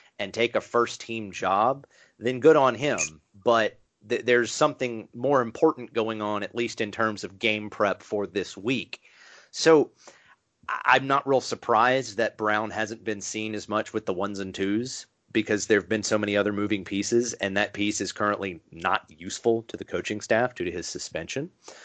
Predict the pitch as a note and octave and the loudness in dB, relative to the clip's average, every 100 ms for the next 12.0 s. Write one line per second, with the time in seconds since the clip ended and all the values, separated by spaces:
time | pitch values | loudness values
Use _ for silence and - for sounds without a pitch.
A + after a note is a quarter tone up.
0 | - - B2 C3+ - G#2+ A2 G#2 - F#2+ | -20 0 6 6 4 2 2 2 0 0
1 | - A2+ G#2 E2 - _ - - - G#2+ | 2 0 0 -8 -10 _ -20 -20 -14 6
2 | D3 - _ _ _ _ C3+ C#3 C#3 F3 | 6 6 _ _ _ _ 0 2 2 2
3 | F3 C#3 C#3 B2 C3 - A2+ - C#3 C#3 | 0 2 2 2 0 0 -6 -4 -2 -2
4 | A2+ - _ _ _ _ _ _ _ _ | -2 -8 _ _ _ _ _ _ _ _
5 | C3+ C#3 C#3+ D#3 C#3 B2 A#2+ A#2 G#2+ G2 | 0 2 4 2 0 -2 -2 0 0 2
6 | G#2+ G2+ G2 G2+ G2 F2+ F2 - - G2 | 0 -4 -8 -6 -4 -4 -6 -10 -6 0
7 | F#2+ F#2 F2+ F2+ E2 - _ - C3 B2 | 2 2 2 2 0 -2 _ 2 2 4
8 | A2 G2+ F2+ G2 F#2+ F#2 - F2+ F2 E2+ | 0 0 -6 -6 -2 -4 -2 -2 0 0
9 | G2 G#2+ G2+ F#2 - D#2+ - G2 F2+ - | 2 2 2 -4 -6 -6 0 0 -2 -2
10 | G2+ G2 F#2 - _ _ - A#2+ A#2 G2 | 0 0 -2 -4 _ _ 2 2 2 -8
11 | F2 - A2 G2 - G2 G#2 F#2+ - | -6 -2 0 -2 -8 -4 0 0 -4